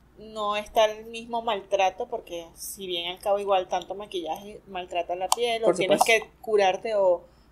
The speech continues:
Speaker 1: o limpiarte con mucho más detalle la piel para que justamente estas líneas de expresión no se marquen tanto. Yo me maquillo básicamente para el podcast y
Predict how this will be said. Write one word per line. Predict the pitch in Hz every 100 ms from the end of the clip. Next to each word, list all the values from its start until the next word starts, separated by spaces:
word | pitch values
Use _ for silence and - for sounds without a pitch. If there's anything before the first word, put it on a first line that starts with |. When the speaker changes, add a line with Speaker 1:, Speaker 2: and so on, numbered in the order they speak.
| _
Speaker 1:
o | 202
limpiarte | 202 190 202 185 180 196
con | 226 202 196
mucho | 202 220 220 220 240
más | 220 220 214 - -
detalle | 202 202 196 196 220 - _ _ _
la | 208 226 226
piel | 226 226
para | 262 247
que | 220
justamente | 202 208 208 208
estas | 233 240 233
líneas | 214 233
de | 233
expresión | - 190 202 180
no | 202
se | 226
marquen | 214 202 208 202
tanto. | 262 262 202 - _ _ _ - _ -
Yo | 214
me | 208
maquillo | 262 247 254 254 269
básicamente | 208 226 233 214 202 - 247 240 - _ _ _
para | 262 277
el | 220
podcast | 226 240 - 349 - - - - - - _ _ _
y | - 285 330 427